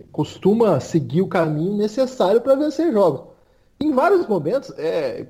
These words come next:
principalmente quando são times muito ruins, e isso acontece muito na N B A, porque tem alguns times que são muito ruins, entre eles esse que você costuma, é, envergar a camisa, você vai ver o jogo, é uma correria, chute de três de gente que não sabe fazer isso.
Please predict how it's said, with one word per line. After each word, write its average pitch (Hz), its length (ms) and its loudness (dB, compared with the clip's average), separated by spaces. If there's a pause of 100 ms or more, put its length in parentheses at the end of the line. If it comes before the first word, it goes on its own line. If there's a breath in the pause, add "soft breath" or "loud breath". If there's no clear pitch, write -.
(120)
principalmente 220 500 0
quando 196 180 0
são 175 200 0
times 170 320 0
muito 190 380 0
ruins, 156 640 0
e 147 120 0
isso 151 160 0
acontece 151 380 -2
muito 165 240 -2
na 131 80 -4
N 123 100 -4
B 127 160 2
A, 165 40 2
porque 127 140 -2
tem 127 100 -2
alguns 127 260 -2
times 131 240 -4
que - 80 -18
são 123 120 -2
muito 131 240 -2
ruins, 156 320 2 (380 loud breath)
entre 170 400 4
eles 147 280 2 (100)
esse 160 280 0
que - 100 -20
você 131 240 -2
costuma, 127 480 -2 (580)
é, 117 240 2
envergar 131 480 2
a - 40 -2
camisa, 127 520 -4 (460 soft breath)
você 147 200 -2
vai 220 180 4
ver 277 140 -2
o 190 120 2
jogo, 151 360 0
é 147 60 2
uma 202 100 -2
correria, 202 540 0
chute - 220 -6
de 214 120 -10
três 208 220 -2
de 240 80 -4
gente 220 260 -4
que 233 80 0
não 233 180 4
sabe 262 340 0
fazer 294 260 -4
isso. 147 420 -6